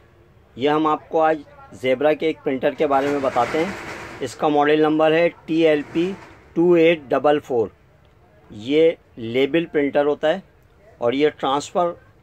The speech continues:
लेबल प्रिंटर होता है ना। इसके अंदर रिबन लगती है। सबसे पहले खोल के हम इसमें रिबन लगाते हैं। ये इसकी रिबन है।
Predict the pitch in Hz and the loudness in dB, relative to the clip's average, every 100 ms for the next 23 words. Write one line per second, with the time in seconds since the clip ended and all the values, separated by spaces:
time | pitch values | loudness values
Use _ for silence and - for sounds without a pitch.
0 | 135 123 123 131 120 117 110 113 110 120 | -8 -6 -4 -6 -4 -8 -6 -6 -6 -8
1 | 131 156 _ - - _ _ _ 120 - | -10 -12 _ -20 -20 _ _ _ -14 -4
2 | 147 143 143 131 143 156 156 - 160 170 | -2 0 0 2 2 2 0 -2 -4 -4
3 | 156 135 143 139 135 135 - 135 131 143 | -6 -8 -6 -6 -6 -10 -6 -6 -4 -6
4 | 139 123 139 117 113 131 135 135 131 156 | -4 -6 -6 -4 -4 -2 -2 -4 -4 -6
5 | 143 127 120 - 131 117 127 147 | -6 -6 -10 -10 -6 -4 -2 -4